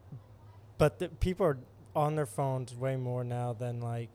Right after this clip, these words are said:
when I was in my early twenties, going to the bars, going out into town, like, you know, downtown Orlando.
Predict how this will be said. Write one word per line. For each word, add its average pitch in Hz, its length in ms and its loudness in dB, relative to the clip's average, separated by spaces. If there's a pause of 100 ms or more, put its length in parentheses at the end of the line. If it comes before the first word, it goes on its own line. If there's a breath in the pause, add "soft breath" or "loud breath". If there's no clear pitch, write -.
(120)
when 135 140 -4
I 127 80 0
was 117 100 -2
in 127 80 -4
my 120 160 -2
early 120 240 -2
twenties, 123 500 -4
going 117 280 -6
to 127 140 -10
the 120 100 -4
bars, 117 480 -2
going 120 300 -4
out 117 220 -2
into 117 420 -8
town, 120 440 -4
like, 120 240 -6
you 127 60 -6
know, 120 140 -2
downtown 131 440 -2
Orlando. 123 840 -2